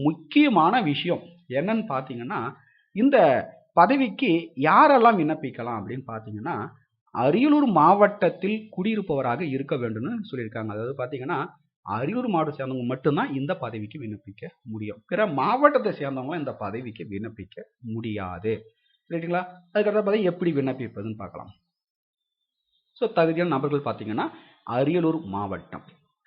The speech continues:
அரியலூர் மாவட்ட ஆதி திராவிடர் மற்றும் பழங்குடியினர் நல அலுவலகத்துல விண்ணப்பங்களை பெற்று அங்கேயே நீங்க சமர்ப்பிக்கலாம். அப்படி இல்லைன்னா விண்ணப்ப படிவத்தை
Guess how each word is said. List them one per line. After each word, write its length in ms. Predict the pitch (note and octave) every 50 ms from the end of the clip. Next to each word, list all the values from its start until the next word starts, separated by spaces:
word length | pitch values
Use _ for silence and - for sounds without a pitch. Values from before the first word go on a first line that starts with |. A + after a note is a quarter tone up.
| _ _ - A#2
அரியலூர் 300 | C#3 D3 E3+ F3 F3+ E3+ C#3
மாவட்ட 440 | B2 B2 A#2+ A#2 A2+ A#2 A2+ F3 B3 C#4 - A2 A2+
ஆதி 220 | A#2 A#2 B2 C#3+ C3 G#2+
திராவிடர் 440 | A2 G#2+ G2 G2 G2 G2+ G#2 - - - _ _ _ _ G3+
மற்றும் 280 | F#3+ F3+ G#3 B3 - - -
பழங்குடியினர் 640 | C#3+ C#3 D3 E3 G3+ G#3 G3+ D#3+ D#3+ D3+ D#3 D3 B2 A2
நல 180 | A2+ A#2+ D3 E3 - G2+
அலுவலகத்துல 500 | A2+ B2+ C3 B2 - - - - A2 D3+ D#4 - - - _ _ _ _ _ _
விண்ணப்பங்களை 540 | D3 D#3 F3+ F3+ F3+ E3 C3+ A#2 A#2+ D3+ D4 - - - _
பெற்று 300 | C3 B2+ - - A2+ G#2+ - - - C3+
அங்கேயே 280 | D#3 F3+ F3 F#3 F#3 G3+ F3+
நீங்க 180 | C#3 B2 C#3+ A#3+ C4+ - - -
சமர்ப்பிக்கலாம். 640 | _ - A#2+ A#2 A2 - F#2 - - F#2+ F2+ - - _ _ _ _ _ _ _ _ _ _
அப்படி 260 | F3 D#3+ D3+ D3 C#3 A#2+ A2+
இல்லைன்னா 280 | B2 B2+ A#2 A#2+ D3 D4 - - - _ _ _ - D3
விண்ணப்ப 220 | D#3+ E3+ F3 E3+
படிவத்தை 300 | D3 C3+ B2 B2 - C4